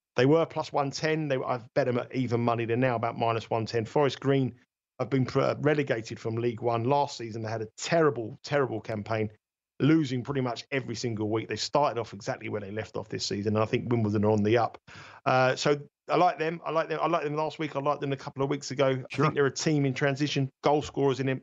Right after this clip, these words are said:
Speaker 1: and, uh, they're a side that have got a good manager,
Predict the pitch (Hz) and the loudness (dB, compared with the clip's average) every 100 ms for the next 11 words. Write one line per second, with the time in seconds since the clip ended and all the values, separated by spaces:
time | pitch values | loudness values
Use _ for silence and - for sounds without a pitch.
0 | _ 120 123 120 123 120 127 123 117 135 | _ -2 0 2 4 4 4 0 2 2
1 | 127 131 110 113 131 - 156 131 135 117 | 2 0 -4 -2 -2 2 2 2 0 0
2 | 120 | -4